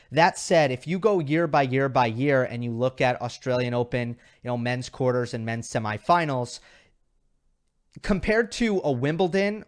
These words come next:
or a U S Open, there are simply less surprises. And I think that's just because guys are healthy and everybody's kind of fresh and in a good place.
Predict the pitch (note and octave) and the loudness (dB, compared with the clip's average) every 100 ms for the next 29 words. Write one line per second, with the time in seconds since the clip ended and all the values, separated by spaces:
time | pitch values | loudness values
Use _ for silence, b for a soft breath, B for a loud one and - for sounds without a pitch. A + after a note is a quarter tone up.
0 | - C#3 C#3 C3+ A#2+ A2+ C3+ D3+ C#3+ - | -2 4 6 4 2 0 2 2 2 2
1 | C3 C#3 F#3 G#3 A#3 b b b _ _ | 0 0 -2 -4 -10 b b b _ _
2 | _ _ _ C#3 D#3+ F3 E3+ - F#3 F3 | _ _ _ 0 4 6 6 4 0 0
3 | F3 C#3+ C#3 C3+ - - B2 B2+ B2 G2+ | -2 0 0 -2 -6 -4 0 2 2 -4
4 | - B2+ B2+ B2+ D3+ D3 C3+ - B2+ - | -6 -4 -4 -4 -2 -2 -2 -6 -12 -12
5 | - C3 A#2+ A#2 - b b b b b | -4 -2 -2 -4 -12 b b b b b
6 | b _ C3 A#2+ A2+ G2 F#3+ A3 - G#3+ | b _ 0 0 -4 -2 2 2 2 0
7 | G3+ G3 _ _ - _ C3 B2+ B2 A#2 | 0 -2 _ _ -20 _ -4 -2 0 -2
8 | A2+ A2 G#2 - _ _ _ _ C3+ D3+ | -4 -8 -12 -18 _ _ _ _ -4 0
9 | D3 C#3+ C#3 - - C3+ A#2 - E3+ F#3 | 2 2 0 -4 -4 -2 -2 0 4 4
10 | F3+ - - B2+ B2+ C3+ B2 C#3 - D3 | 2 -6 -8 -6 -4 -2 0 -2 0 0
11 | D#3+ F3+ - - | 0 0 -8 -14